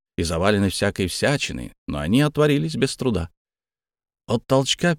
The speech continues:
Питчарда обе половины дверей со скрипом распахнулись, яркий свет хлынул ему в лицо. Ослепленный, он несколько секунд топтался на пороге,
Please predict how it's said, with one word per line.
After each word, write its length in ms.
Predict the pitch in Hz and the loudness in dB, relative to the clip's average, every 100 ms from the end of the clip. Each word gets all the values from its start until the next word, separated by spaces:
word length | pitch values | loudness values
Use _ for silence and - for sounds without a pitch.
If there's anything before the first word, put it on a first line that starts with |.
| - | -2
Питчарда 600 | 180 - 151 131 135 - | -4 2 2 4 2 2
обе 220 | 151 139 | 2 4
половины 460 | 135 127 127 139 120 | 4 4 4 6 4
дверей 300 | 104 127 147 | 4 4 4
со 160 | - 110 | 2 -2
скрипом 420 | - 135 120 110 | 0 0 2 0
распахнулись, 800 | 107 - 95 - 151 180 - - _ _ | 0 -4 -2 2 4 2 -4 -8 _ _
яркий 360 | 110 143 - 143 | 0 0 2 -2
свет 320 | - 143 160 | 2 2 2
хлынул 340 | - 147 147 | 4 4 6
ему 200 | 135 139 | 6 6
в 60 | 131 | 4
лицо. 400 | 135 - 123 117 _ _ _ - | 2 0 0 0 _ _ _ -4
Ослепленный, 840 | 90 104 104 110 127 117 113 107 _ _ | -2 0 0 2 4 4 2 0 _ _
он 200 | 117 117 | 4 6
несколько 360 | 113 123 120 120 | 6 4 0 -2
секунд 400 | - - 131 117 | -2 2 2 4
топтался 460 | 110 - 131 110 113 | 0 2 0 2 2
на 100 | 107 | 2
пороге, 420 | 127 160 104 | 4 2 2